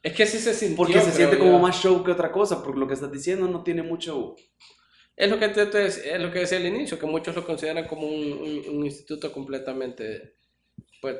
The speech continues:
Speaker 2: Irrelevante.
Speaker 1: irrelevante hasta cierto punto, porque sí puede investigar corrupción, eh, por decirte algo, de lo que, de la administración de,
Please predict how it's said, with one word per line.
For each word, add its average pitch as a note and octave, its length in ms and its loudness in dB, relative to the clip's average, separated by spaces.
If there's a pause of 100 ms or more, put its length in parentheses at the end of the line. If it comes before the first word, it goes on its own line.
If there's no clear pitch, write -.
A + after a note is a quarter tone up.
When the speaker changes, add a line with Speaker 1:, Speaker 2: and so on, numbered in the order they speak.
(100)
Speaker 2:
Irrelevante. C#3 600 6
Speaker 1:
irrelevante D#3 600 0
hasta D#3+ 180 -6
cierto E3+ 360 -8
punto, A3+ 280 -6
porque D#3 280 -4
sí G#3 200 -4
puede F#3 220 -2
investigar E3+ 720 2 (500)
corrupción, E3 880 0 (100)
eh, - 540 -6
por D3+ 140 -4
decirte D#3 400 0
algo, D3+ 480 2
de C3+ 180 0
lo C3+ 220 0
que, C3+ 260 -8
de C3+ 180 -6
la C3 100 -4
administración B2+ 680 -4
de, A2 480 -8